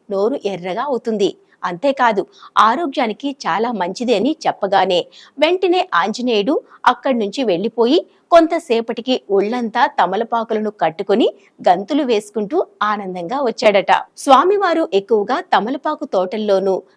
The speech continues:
కదిలీవనం అంటే అరటి తోటలోనూ విహరిస్తారు. ఆంజనేయ స్వామి రుద్ర సంభూతుడు. తమలపాకులు శాంతినిస్తాయి. అందువలన తమలపాకులతో పూజించడం వలన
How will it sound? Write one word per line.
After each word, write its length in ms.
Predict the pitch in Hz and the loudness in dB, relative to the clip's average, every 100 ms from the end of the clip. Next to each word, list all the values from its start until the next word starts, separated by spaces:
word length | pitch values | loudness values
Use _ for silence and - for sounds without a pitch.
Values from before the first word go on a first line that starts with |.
| _ 180 | _ -2
కదిలీవనం 640 | 170 247 320 330 311 294 _ | -2 -4 -4 -2 -4 -4 _
అంటే 360 | 196 180 269 - - | -8 -4 -4 -4 -4
అరటి 240 | 185 226 302 | -4 -2 -4
తోటలోనూ 600 | 233 202 208 180 247 381 | -4 -4 -4 -2 -2 -2
విహరిస్తారు. 680 | 214 202 190 - 185 170 165 _ _ - - | -4 -4 -8 -2 0 0 -2 _ _ -14 0
ఆంజనేయ 460 | 160 196 233 285 294 | 2 2 -2 -4 -6
స్వామి 480 | - 240 220 226 208 _ | -6 -4 0 0 -2 _
రుద్ర 260 | 202 175 254 | -4 0 -2
సంభూతుడు. 680 | 262 170 170 185 165 160 - _ _ _ - | -2 -8 -6 -6 -4 -4 -6 _ _ _ -2
తమలపాకులు 720 | 190 254 285 247 185 214 294 - | -2 -2 0 0 0 -2 -4 -4
శాంతినిస్తాయి. 920 | - 269 262 220 302 311 - 269 202 - _ - | -2 -2 -2 -4 -4 -4 0 0 0 -4 _ -2
అందువలన 540 | 202 185 175 170 214 403 - | -2 -2 0 0 -2 -4 -2
తమలపాకులతో 760 | 196 220 277 285 269 269 262 285 | -4 -2 -2 0 0 -2 -2 -2
పూజించడం 680 | 277 226 220 240 233 233 233 | -2 -2 -2 -2 -4 -4 0
వలన 340 | 220 214 214 | 2 2 0